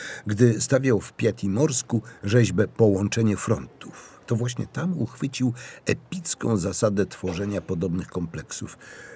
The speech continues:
wybór punktu przełomowego z okresu wojny i stworzenie jego obrazu. W Piatimorsku spotkały się nadciągające z południa i północy kleszcze wojsk radzieckich, które okrążały armię Friedricha Paulusa.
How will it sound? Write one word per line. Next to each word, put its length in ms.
wybór 460
punktu 400
przełomowego 880
z 80
okresu 380
wojny 380
i 60
stworzenie 640
jego 340
obrazu. 540
W 120
Piatimorsku 800
spotkały 600
się 140
nadciągające 920
z 80
południa 480
i 120
północy 500
kleszcze 520
wojsk 360
radzieckich, 760
które 340
okrążały 720
armię 460
Friedricha 640
Paulusa. 680